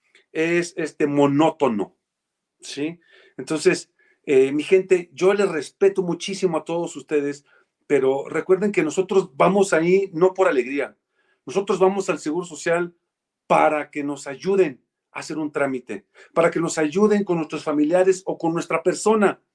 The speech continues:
a que nos curen, a que nos ayuden a sentirnos mejor. Eso es el instituto. Ese es el Instituto Mexicano del Seguro Social, porque sin ustedes no sabríamos qué hubiéramos hecho en la pandemia.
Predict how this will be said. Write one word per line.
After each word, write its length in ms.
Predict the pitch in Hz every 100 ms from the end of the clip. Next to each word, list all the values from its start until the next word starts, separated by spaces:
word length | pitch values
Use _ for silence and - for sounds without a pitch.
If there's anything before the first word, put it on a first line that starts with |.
| _
a 80 | -
que 100 | 143
nos 180 | 160 151
curen, 460 | - 208 202 139 - _ _
a 80 | -
que 100 | 147
nos 160 | 175 180
ayuden 320 | 185 202 226
a 60 | 214
sentirnos 420 | 180 180 196 175
mejor. 460 | 185 - 190 - _ _ _ _ -
Eso 220 | 175 175
es 100 | 190
el 100 | 156
instituto. 580 | 135 127 - 139 113 - _ -
Ese 160 | - 190
es 80 | 202
el 80 | 185
Instituto 460 | 151 143 160 -
Mexicano 400 | 156 131 131 139
del 140 | 147 123
Seguro 340 | 127 127 143
Social, 440 | 127 123 139 139 - _ _ _
porque 260 | - 131 135
sin 160 | 147 143
ustedes 600 | 143 196 180 185 - _ _ _ _
no 160 | 147 156
sabríamos 540 | 165 151 151 147 143
qué 220 | - 160
hubiéramos 440 | 143 143 139 127 -
hecho 180 | 131 131
en 60 |
la 120 | 113
pandemia. 500 | - 107 107 104 98